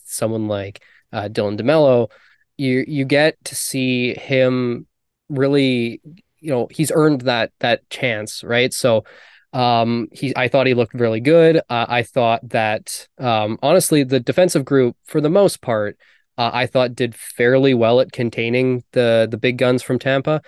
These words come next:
Uh, didn't start off too well with the, uh, the whole debacle at the beginning there with the, the bad pinch and then, you know, Schmidt having to defend a two-on-one down low. And then, yeah, that whole thing was a bit of a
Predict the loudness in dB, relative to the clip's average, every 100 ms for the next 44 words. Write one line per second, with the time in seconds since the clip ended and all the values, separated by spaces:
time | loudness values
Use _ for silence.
0 | -14 -20 -4 0 0 2 2 2 2 2
1 | 0 0 -2 0 0 4 4 2 -2 -4
2 | _ -6 -4 -4 -8 -8 -2 0 2 2
3 | 2 2 0 -2 -2 2 0 0 -4 -4
4 | -4 -2 0 0 0 0 -2 -4 -4 -4
5 | -4 -4 -4 -2 -2 -2 -2 -2 -2 -6
6 | -12 -20 _ _ _ -8 -4 -2 -2 -2
7 | 0 0 -2 -2 -6 0 0 2 -2 -4
8 | -2 -2 -2 -2 0 0 0 0 -2 0
9 | 0 0 0 0 -2 -4 -6 -10 _ -2
10 | 0 2 2 2 2 -2 -4 -8 -8 -4
11 | -2 0 0